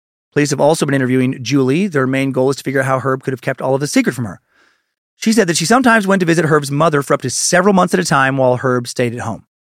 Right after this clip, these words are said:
And again, like, what a sad, pathetic excuse for a marriage they had. It's just so crazy to me.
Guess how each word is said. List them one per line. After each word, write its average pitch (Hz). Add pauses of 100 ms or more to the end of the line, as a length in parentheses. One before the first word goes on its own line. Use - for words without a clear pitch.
(920)
And 196
again, 269
like, -
what 392
a 440
sad, 214
pathetic 180
excuse 151
for 139
a -
marriage 120
they 113
had. 101
It's 101
just -
so 156
crazy 120
to 82
me. 76